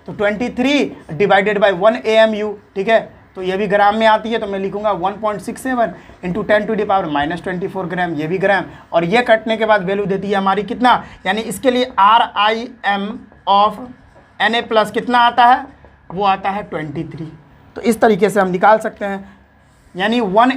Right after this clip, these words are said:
ए एम यू से, वन ए एम यू से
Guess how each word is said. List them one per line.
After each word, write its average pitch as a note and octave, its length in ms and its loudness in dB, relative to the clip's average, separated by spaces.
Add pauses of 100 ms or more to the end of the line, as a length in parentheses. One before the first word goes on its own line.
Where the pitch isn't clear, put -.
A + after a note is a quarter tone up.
ए A#3 100 2
एम A#3 240 2
यू A#3 160 -2
से, A#3+ 240 2 (1500)
वन B3+ 240 4
ए A#3+ 260 2
एम A#3 140 2
यू A#3 160 -4
से A3+ 400 -2